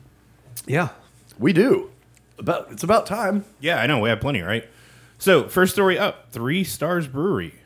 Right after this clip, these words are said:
Speaker 3: Uh, never heard of it, but, well, I know you spent a lot of time up in the D C area. They, at least from reading this article, it sounds like they were kinda one of the O Gs in that area.
Speaker 2: Yeah, the D C beer scene on a whole is,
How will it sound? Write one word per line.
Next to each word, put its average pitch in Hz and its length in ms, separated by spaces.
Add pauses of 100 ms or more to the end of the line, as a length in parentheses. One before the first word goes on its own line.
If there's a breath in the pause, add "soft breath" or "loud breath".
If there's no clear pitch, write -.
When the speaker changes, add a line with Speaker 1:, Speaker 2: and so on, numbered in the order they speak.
(120)
Speaker 3:
Uh, 92 300
never 160 300
heard 180 180
of 185 80
it, 151 240
but, 113 340
well, 135 400
I 131 140
know 131 100
you 131 200
spent 151 260
a 147 60
lot 139 200
of 131 80
time 135 380
up 123 220
in 131 180
the 123 140
D 123 200
C 127 320
area. 123 520 (380 loud breath)
They, 101 360
at 123 160
least 220 240
from 135 400
reading 170 380
this 139 160
article, 175 420
it 147 40
sounds 160 200
like 160 140
they 160 100
were 160 140
kinda 143 200
one 156 140
of 151 60
the 143 120
O 151 120
Gs 175 480
in 170 160
that 185 300 (640 soft breath)
area. 269 540
Speaker 2:
Yeah, 156 460
the 147 180
D 156 460
C 226 200
beer 143 280
scene 170 380
on 127 180
a 113 40
whole 131 460
is, - 280